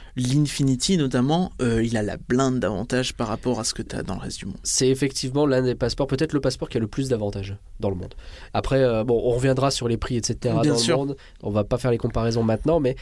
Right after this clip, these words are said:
Speaker 2: il y a des choses qui ne sont pas dedans, qui existent, euh, dans le monde, genre des fast pass, des accès, des choses comme ça.
Speaker 1: Il y a un truc aussi, euh, je,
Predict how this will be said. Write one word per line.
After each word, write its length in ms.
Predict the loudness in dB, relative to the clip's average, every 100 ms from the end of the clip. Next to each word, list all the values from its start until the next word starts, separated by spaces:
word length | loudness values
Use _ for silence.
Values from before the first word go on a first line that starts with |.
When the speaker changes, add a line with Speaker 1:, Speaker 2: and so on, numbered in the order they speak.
| -10 -18 -20 -20 -4
Speaker 2:
il 60 | 2
y 60 |
a 60 | 2
des 160 | 2
choses 400 | 2 2 2 0 -4
qui 80 | -4
ne 80 |
sont 160 | 0 0
pas 180 | 2 2
dedans, 320 | 2 2 0
qui 180 | 0 -4
existent, 540 | -4 -2 -2 -2 -6 -14 -14 -18 -18 -12 -8 0
euh, 760 | 2 2 4 4 4 2 0
dans 160 | 0 2
le 80 | 2
monde, 240 | 2 2
genre 220 | 2 0
des 120 | 0 0
fast 300 | 0 -2 -2
pass, 280 | 0 0
des 180 | 0 -2
accès, 240 | -2 -2 -4
des 80 |
choses 180 | -4 -2
comme 140 | -2 0
ça. 240 | 0 0
Speaker 1:
Il 80 | 2
y 40 |
a 60 | 2
un 40 |
truc 260 | 2 -2 0
aussi, 320 | 0 2 2
euh, 400 | 4 4 4 2
je, 140 | 0